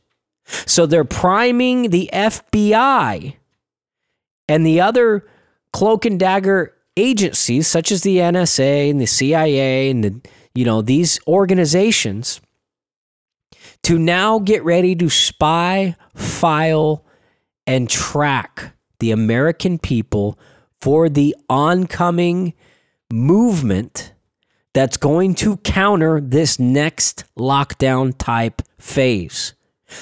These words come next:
When your grocery bill, when you go to the store and it's fifteen dollars for a gallon of milk,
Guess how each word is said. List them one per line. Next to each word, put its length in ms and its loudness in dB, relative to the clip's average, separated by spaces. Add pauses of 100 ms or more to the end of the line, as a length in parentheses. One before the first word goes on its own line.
When 160 2
your 160 4
grocery 500 2
bill, 420 0 (220)
when 160 0
you 140 2
go 180 4
to 60 -2
the 100 0
store 540 2 (180)
and 160 0
it's 180 0
fifteen 640 0
dollars 480 2
for 260 0
a 60 0
gallon 420 2
of 160 0
milk, 640 -2